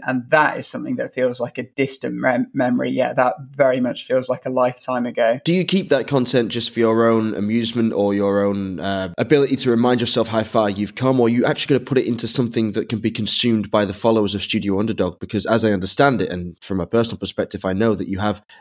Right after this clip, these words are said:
Speaker 2: a great deal of people who are great fans of your work thus far.
Speaker 1: I mean, since so much of that stuff was done right at the start, I absolutely would not have had the, uh, the foresight to be, uh,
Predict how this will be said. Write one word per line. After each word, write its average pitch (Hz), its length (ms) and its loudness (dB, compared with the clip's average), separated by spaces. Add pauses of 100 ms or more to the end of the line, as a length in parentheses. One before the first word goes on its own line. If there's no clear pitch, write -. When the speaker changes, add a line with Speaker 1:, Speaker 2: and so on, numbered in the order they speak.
Speaker 2:
a 104 60 -2
great 123 240 2
deal 120 200 4
of 113 160 -2 (400)
people 120 300 2
who 117 140 4
are 107 80 2
great 117 280 0
fans 131 400 0
of 87 80 -8
your 101 140 0
work 123 260 0
thus - 180 -6
far. 80 280 -10 (200)
Speaker 1:
I 196 100 2
mean, 208 480 -2 (240)
since 220 520 0
so - 400 0
much 170 240 -4
of 151 80 -8
that 139 180 2
stuff - 320 -2
was 143 180 -6
done 135 560 0 (100)
right 147 720 0
at 143 120 -6
the 139 80 -10
start, 135 520 0
I 139 160 2
absolutely 135 880 -2 (120)
would 135 240 -4
not 135 180 2
have - 120 -8
had 127 300 0
the, 135 200 0
uh, 131 200 4
the 131 120 -4
foresight 131 720 0
to 143 140 -2
be, 127 340 -2
uh, 123 200 2